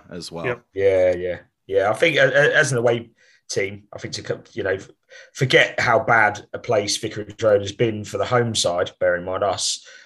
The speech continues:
Speaker 3: um, over the last season. Um, you know, just to, to have some positivity out of the, at the first game of the season will actually be a big lift for <laughs> us. So a one all draw would be fantastic.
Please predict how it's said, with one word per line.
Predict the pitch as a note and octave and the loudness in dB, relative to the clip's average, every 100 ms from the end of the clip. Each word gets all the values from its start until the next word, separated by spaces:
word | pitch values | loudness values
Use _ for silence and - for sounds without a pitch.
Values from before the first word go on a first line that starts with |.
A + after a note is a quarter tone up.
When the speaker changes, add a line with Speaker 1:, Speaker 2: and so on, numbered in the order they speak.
| _ | _
Speaker 3:
um, | F2 F#2+ F#2+ | 0 2 2
over | G2 F#2+ F#2+ | 0 -2 -4
the | F#2 | -2
last | F#2+ F#2+ F#2+ - | 0 2 2 -2
season. | F#2+ F#2 F#2 G2 _ _ - | -4 -6 -10 -16 _ _ -6
Um, | F2+ F#2 F#2 F#2 F#2+ F2 _ _ E2 E2+ - | 0 2 0 -4 -12 -16 _ _ -20 -20 -8
you | G#2 | -6
know, | F2+ | -6
just | A#2 - | -8 -8
to, | G2+ _ - - - | -10 _ -20 -20 -14
to | - | -8
have | G#2+ A2+ | -2 0
some | - A#2+ A2+ | 2 0 0
positivity | - A#2 G#2+ A#2+ G2+ - G#2 | -2 -4 -4 -6 -6 -4 -2
out | G#2 | -4
of | - | -6
the, | F#2+ - G2 | -14 -6 -6
at | - | -6
the | |
first | - G#2+ F#2+ | -2 -2 0
game | - | -2
of | F2+ | -2
the | |
season | F#2 G2 F#2 F#2 | -4 -6 -6 -2
will | G2+ | -2
actually | F#2+ - F2 | 0 -4 -4
be | F#2 | -6
a | |
big | F2+ F#2+ F#2 | -4 -6 -4
lift | F#2+ F#2 | -6 -6
for | - F2 - | -8 -8 -4
<laughs> | - | -2
us. | - - - - _ | 0 -2 -4 -20 _
So | - G#2 | 4 6
a | |
one | G2+ A#2 B2 | 8 4 2
all | A2+ | 0
draw | F#2+ A2+ G#2 | -2 -2 -2
would | F#2+ F#2 | -2 -6
be | F#2 | -10
fantastic. | F2 F2+ F2+ - G2+ F#2 - E2 - | -8 -8 -8 -8 -6 -8 -10 -14 -16